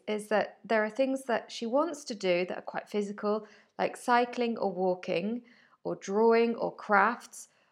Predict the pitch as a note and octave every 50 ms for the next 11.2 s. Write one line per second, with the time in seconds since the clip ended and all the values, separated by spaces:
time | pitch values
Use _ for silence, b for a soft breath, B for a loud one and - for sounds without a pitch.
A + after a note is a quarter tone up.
0 | _ _ - B3 A#3+ - - - - - _ _ _ _ _ _ - B3 G#3 A3
1 | A3 B B B B B B B B B B B B B B B D#4 C#4 C#4 C#4
2 | - - - A#3+ B3 - - D4+ C#4+ D4+ D#4 B3 F#3+ E3 D#3+ D#3 - B B B
3 | B B B B B B - A#3+ - C4+ C4 C4 B3+ B3+ C4+ A#3+ A#3+ A3 G3+ F#3+
4 | F#3 G3 G3 F#3+ F#3+ G3 F#3 E3 - - - F#3+ F3+ F3 G#3 B3+ C#4+ - - -
5 | - - - - - - b b b b b b b G#3+ A3 G#3 G3 F#3 F#3 -
6 | - B3 B3+ C#4 D4 D4+ - - - A3+ A3 G#3+ G#3+ A3+ A3 A3 A3 - - -
7 | F#3+ E3 E3+ E3 F3+ F3 E3+ E3 - - - - _ _ _ _ _ _ _ _
8 | _ - G#3+ G#3 G3+ G3 A3 A#3 A#3+ A3+ - - G3 F3+ - - F3 F3 - F3
9 | E3+ - - - - A3 G#3+ G3+ F#3+ F3+ - - - - - - G3 F3+ - F3+
10 | F3+ - - F#3 F#3+ F#3 F#3 F3+ E3+ F3 F3+ E3+ F3 E3+ F3 F3 D#3+ D#3 D3+ -
11 | - - - -